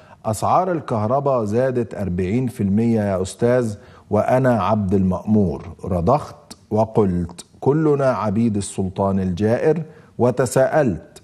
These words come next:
"يا ترى هقدر أدفع فاتورة الشهر الجاي ولا لأ؟" ده الرسام والمخرج أحمد عز العرب تعليقًا على زيادة الفواتير وعلى أول فاتورة للكهرباء هيتم دفعها.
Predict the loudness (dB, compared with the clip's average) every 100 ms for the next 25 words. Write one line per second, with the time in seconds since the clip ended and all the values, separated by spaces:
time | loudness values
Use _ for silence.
0 | -8 -4 -2 0 2 2 2 0 0 0
1 | 0 -2 -6 -4 0 0 0 -6 -2 -2
2 | -2 -6 -10 -4 -4 -4 -6 -6 -4 -2
3 | -4 -6 -14 -20 -20 -20 -20 _ -10 -6
4 | -4 -6 -8 -12 -16 -20 -20 -20 -20 -20
5 | -20 -20 -20 -20 -20 -20 -20 -20 -20 -20
6 | -12 -12 -12 -20 -14 0 2 2 0 -2
7 | 0 0 0 0 -2 0 -2 -2 -2 -2
8 | -2 -2 -2 -4 -10 -8 -4 -2 -2 0
9 | 2 2 0 -8 -20 -20 -10 0 0 2
10 | -2 0 -2 -2 -2 -2 -2 -6 -4 -4
11 | -2 -6 -10 -12 -8 -6 0 0 2 2
12 | 0 -6 -12 -6 -4 -4 2 4 4 2
13 | 0 -4 2 2 2 0 -4 -2 0 2
14 | 2 0 -6 -6 -4 -2 0 -2 -8 -8
15 | -12